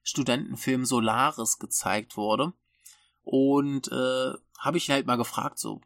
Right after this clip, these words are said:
also da war's quasi unmöglich reinzukommen, haben so wohl Lotterie gemacht und, äh, waren viel zu viele Leute, die ihn sehen wollten. Und, äh, ja, er meinte irgendwie, äh, hätten sie es schon ein, zweimal probiert, den zu zeigen, und da wollt's keiner sehen.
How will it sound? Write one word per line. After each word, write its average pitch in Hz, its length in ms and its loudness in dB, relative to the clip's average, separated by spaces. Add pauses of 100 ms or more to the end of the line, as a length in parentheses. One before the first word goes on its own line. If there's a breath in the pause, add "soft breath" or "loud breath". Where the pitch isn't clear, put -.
(140)
also 110 260 -4
da 107 280 -6
war's 120 540 0
quasi 113 400 0
unmöglich 127 680 -2
reinzukommen, 113 460 -2
haben 123 100 -4
so 117 100 -2
wohl 110 140 -2
Lotterie 117 460 -4
gemacht 110 400 -4
und, 113 200 -10
äh, 110 180 -2 (640 loud breath)
waren 110 100 0
viel - 280 -4
zu - 160 -4
viele 127 200 -4
Leute, 120 360 0
die 131 80 -4
ihn 110 140 -4
sehen 123 260 0
wollten. 110 360 -2 (840)
Und, 139 560 2
äh, 131 260 -2 (400 soft breath)
ja, 170 380 4
er - 120 -2
meinte 127 340 0
irgendwie, 127 560 -4
äh, - 120 0
hätten 135 260 -4
sie 147 80 -4
es - 80 -2
schon 143 160 -4
ein, 143 200 -2
zweimal 135 260 2
probiert, 139 500 -4
den 135 140 0
zu - 120 -4
zeigen, 120 380 -2
und 143 100 -4
da 113 180 -6
wollt's 120 200 -2
keiner 117 380 -2
sehen. 123 360 0